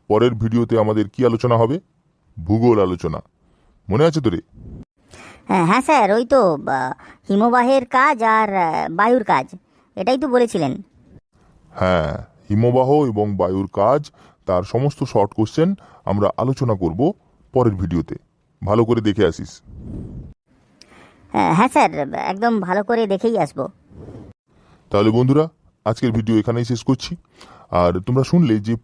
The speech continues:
Speaker 1: পরের ভিডিওতে আমরা আলোচনা করব জিওগ্রাফি, এবং যে চ্যাপ্টার আলোচনা করব সেটা হচ্ছে হিমবাহ এবং বায়ুর কাজ। তাহলে তোমরাও প্রিপারেশন ভালো করে নিয়ে এসো,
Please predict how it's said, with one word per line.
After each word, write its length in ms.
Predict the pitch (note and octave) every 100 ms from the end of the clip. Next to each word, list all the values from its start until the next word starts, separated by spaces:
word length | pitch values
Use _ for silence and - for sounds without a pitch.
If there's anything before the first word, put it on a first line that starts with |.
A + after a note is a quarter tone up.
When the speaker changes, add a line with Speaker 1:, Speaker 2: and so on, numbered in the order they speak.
| _
Speaker 1:
পরের 280 | B2+ E3+ D3
ভিডিওতে 460 | A2 F#2+ F2 G#2
আমরা 200 | G#2+ G#2+
আলোচনা 320 | G#2 A2 A2+
করব 360 | A2 G#2 A2 D#3 - - _ A2+
জিওগ্রাফি, 540 | G#2+ C#4+ G2 D#2 E2 - _ _
এবং 220 | G2+ G#2+ A2+
যে 120 | A2+
চ্যাপ্টার 420 | - C3 D#3+ C#3+
আলোচনা 300 | C3 - C3+
করব 360 | - E2 E2 - - _ _
সেটা 260 | - A#2
হচ্ছে 360 | G#2 G2+ - G3 - _ _ _ _
হিমবাহ 420 | A#2 C#3 D3 D3+ D#3+ -
এবং 220 | A2+ B2
বায়ুর 220 | G#2 F#2
কাজ। 200 | - D2 - _ _ _ - - _
তাহলে 160 | G#2 G#2+
তোমরাও 360 | C3+ C#3+ D#3
প্রিপারেশন 500 | C#3 C3+ C#3 C3+ C#3+
ভালো 160 | A#2+ B2+
করে 160 | B2+ C3
নিয়ে 200 | C3+ D#3+
এসো, 200 | D3+